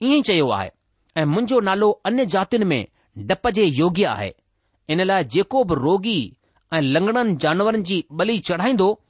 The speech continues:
उहो शापित आहे। अजीजो, छो त परमेश्वर त महाराजा आहे। छा तव्हां परमेश्वर खे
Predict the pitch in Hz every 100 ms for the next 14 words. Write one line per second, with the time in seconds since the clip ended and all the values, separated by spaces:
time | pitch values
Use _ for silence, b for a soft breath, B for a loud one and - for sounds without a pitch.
0 | _ _ _ _ _ _ - 165 - 185
1 | 180 208 110 98 - _ _ _ _ _
2 | _ _ _ _ _ _ _ _ _ _
3 | - 156 180 196 - 180 185 - 160 151
4 | 196 214 208 190 147 135 156 170 170 151
5 | 110 104 _ _ _ _ _ _ _ -
6 | 165 180 170 170 - _ _ _ _ -
7 | 160 160 202 220 202 175 120